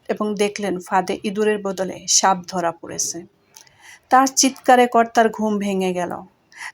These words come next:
তাড়াতাড়ি ডাক্তার ডাকা হলো। চিকিৎসা শুরু হয়ে গেল, কিন্তু কর্ত্রীর অবস্থা মোটেই ভালো না।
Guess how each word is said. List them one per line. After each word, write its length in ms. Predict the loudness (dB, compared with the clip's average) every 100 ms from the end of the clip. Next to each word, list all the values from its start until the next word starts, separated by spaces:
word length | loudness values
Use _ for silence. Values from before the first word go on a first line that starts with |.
| 4
তাড়াতাড়ি 420 | 6 6 6 4
ডাক্তার 500 | 4 2 0 -2 0
ডাকা 280 | -2 -4 -8
হলো। 380 | -6 -6 -6 -10 -16 _ _ _ _ _ -4
চিকিৎসা 480 | -2 0 2 4
শুরু 300 | 4 2 2
হয়ে 220 | 2 0 0
গেল, 200 | -4 -6 -12 _ _ 0
কিন্তু 380 | 0 2 2
কর্ত্রীর 460 | 2 0 -2 -2 2
অবস্থা 420 | 2 2 -4 -2
মোটেই 380 | -2 -4 0 0
ভালো 320 | 0 -2 -2
না। 220 | -6 -10